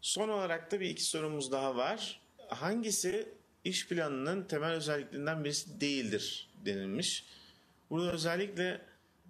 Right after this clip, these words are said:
girişimcinin, e, inisiyatif ku-, kullanan,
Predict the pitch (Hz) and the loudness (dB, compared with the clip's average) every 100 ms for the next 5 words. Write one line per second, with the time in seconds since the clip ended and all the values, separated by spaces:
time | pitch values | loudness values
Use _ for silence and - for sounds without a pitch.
0 | - 139 156 156 156 156 156 170 165 - | -12 -2 0 0 0 0 0 -2 -4 -12
1 | _ _ - 131 131 127 - 135 - 139 | _ _ -6 -2 0 0 -2 0 0 0
2 | 135 160 - 139 135 - 131 123 123 123 | -2 -4 -2 0 0 -2 -2 0 2 2
3 | 92 | 0